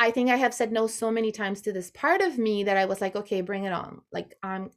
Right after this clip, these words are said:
yes, I'm gonna do it. Just bring me with as much grace as possible."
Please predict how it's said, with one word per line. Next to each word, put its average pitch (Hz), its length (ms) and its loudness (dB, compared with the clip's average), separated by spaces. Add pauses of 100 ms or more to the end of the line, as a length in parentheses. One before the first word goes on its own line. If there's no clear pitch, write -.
(140)
yes, 190 300 -8
I'm 196 160 -8
gonna 226 220 -4
do 220 160 0
it. 202 100 -4
Just 196 220 -8
bring 208 260 -2
me 220 240 0 (840)
with 208 280 2
as 202 180 -4
much 208 280 -2
grace 226 220 2
as 226 120 -4
possible." 180 380 -6